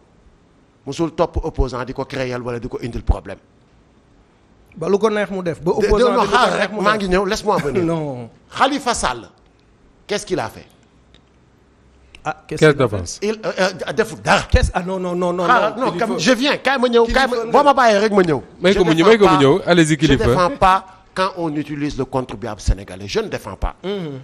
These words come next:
Speaker 1: Mais Khalifa Sall, pour être honnête, nañ leen waxante dëgg. Tout le monde sait ici comment on gère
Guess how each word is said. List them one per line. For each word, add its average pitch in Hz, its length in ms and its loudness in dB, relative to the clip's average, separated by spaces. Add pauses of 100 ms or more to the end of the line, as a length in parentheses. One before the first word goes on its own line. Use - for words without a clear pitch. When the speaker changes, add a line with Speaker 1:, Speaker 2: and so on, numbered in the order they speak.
(140)
Speaker 1:
Mais 139 160 -4 (140)
Khalifa 247 340 -4
Sall, 87 260 -6 (420)
pour - 180 0
être 160 220 -6
honnête, 117 240 -8
nañ 165 140 -6
leen 160 140 -6
waxante 107 300 -10
dëgg. - 220 -12 (640)
Tout 302 80 6
le 285 80 4
monde 208 240 0
sait - 380 2
ici 160 420 -6 (480)
comment 208 360 4 (100)
on 151 160 -4
gère 131 360 -4